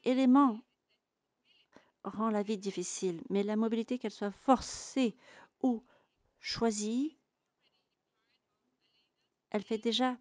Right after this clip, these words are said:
partie de, du mode d'adaptation de Marcilla et d'Elena. Le choix qui se pose, c'est comment gérer et planifier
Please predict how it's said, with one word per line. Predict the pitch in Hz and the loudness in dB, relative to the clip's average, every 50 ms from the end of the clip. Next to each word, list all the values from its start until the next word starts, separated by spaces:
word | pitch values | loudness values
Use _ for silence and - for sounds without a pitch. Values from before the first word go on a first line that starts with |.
| _ _ _ | _ _ _
partie | - 226 226 220 - _ - - 247 254 254 240 - _ _ _ _ _ _ _ _ _ _ _ _ _ _ - | 0 0 0 0 -6 _ -10 -8 -6 -6 -6 -6 -8 _ _ _ _ _ _ _ _ _ _ _ _ _ _ -10
de, | 196 196 196 208 _ - 226 240 247 254 - _ _ _ _ _ _ _ _ - _ _ _ | -10 -10 -10 -8 _ 2 2 2 2 0 -6 _ _ _ _ _ _ _ _ -20 _ _ _
du | - - 185 208 208 | -12 -4 0 2 4
mode | 202 208 214 240 240 233 208 196 202 - - - 185 185 180 - _ _ _ _ | 4 6 6 6 6 4 2 0 -2 -4 -2 -6 -12 -12 -14 -16 _ _ _ _
d'adaptation | 214 214 208 226 220 - - 220 214 - - - - 262 247 240 | 2 4 4 2 0 2 0 -2 -2 -2 -6 -2 2 4 4 4
de | 208 202 | 4 2
Marcilla | 196 202 - - - 220 208 | 0 0 -2 -2 -2 -2 0
et | 202 | 0
d'Elena. | 185 190 180 170 160 160 - - - _ - - _ _ | 0 0 0 0 -2 -2 -4 -6 -10 _ -20 -20 _ _
Le | - 220 233 | -2 0 2
choix | 220 - - - - 254 247 226 202 - _ _ _ _ _ _ _ | 2 2 0 -2 0 0 0 0 -2 -6 _ _ _ _ _ _ _
qui | - 214 | -12 -12
se | - - 214 | -6 -6 -6
pose, | - - 240 - 302 277 | -2 -2 -2 -2 -2 -4
c'est | - - - 202 - - _ | -8 -4 -4 -4 -4 -4 _
comment | _ - 320 302 277 254 233 220 220 247 294 - _ _ _ _ _ _ | _ 4 6 8 8 6 6 6 2 -2 -6 -10 _ _ _ _ _ _
gérer | 208 202 190 - 262 277 269 - - 208 214 240 285 - _ _ _ _ _ _ _ _ | -6 -4 0 2 2 2 2 2 0 -2 -4 -4 -8 -14 _ _ _ _ _ _ _ _
et | - 220 | -4 -4
planifier | 220 - 214 202 202 208 196 - - - - - 226 233 254 285 320 | -2 -2 0 0 0 0 0 -4 -12 -16 -6 -2 0 0 0 -2 -4